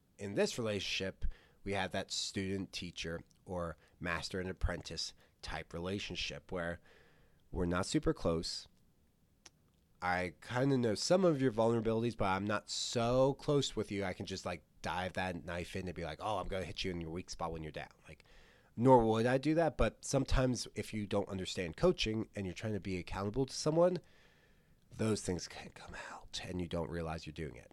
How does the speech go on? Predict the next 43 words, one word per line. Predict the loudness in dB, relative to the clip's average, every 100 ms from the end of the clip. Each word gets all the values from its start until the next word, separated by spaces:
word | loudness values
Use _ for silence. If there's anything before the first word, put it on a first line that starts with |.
| -14
So | -4 0 2 2 -2 _ _ _ -8
you | 0
want | 2 2
someone | 2 2 2
who's | 0 -4
n-, | -4 -4 -4
like, | -6 -6
not | -4 2 2 2
your | -2
best | -2 -4
friend, | -6 -12 -14 -20 -20 -20 _
but | -4 4
also | 6 6 6
not | 4 4 4
that | 2
friend. | 2 0 0 -2
So | 0 0
you, | 2 0 -2 _ -20 -20 _ _ -12 -8
you're | 0
trying | 4 4
to |
find | 4 2 2
someone | -2 -4 -6 -10 -18 -20 -20 -20 _
where | 0 2
they're | 2 2
also | 2 0 -2
like, | -2 -4 -12 -20 -20 -16 -16 -16 -2
"Hey, | 4 4 2 -2
do | 0
you | 2
wanna | 4
go | 6
to | 4
happy | 4 0 0 0
hour?" | 4 4 4 0 -4
And | -8
you're | -6
like, | -6 -8
"Oh, | -16 -16 -18
yes, | -18 -18 -16 -14 -14 -16
let's | -16 -16 -16 _
do | -6 -6
it." | -8 _ -14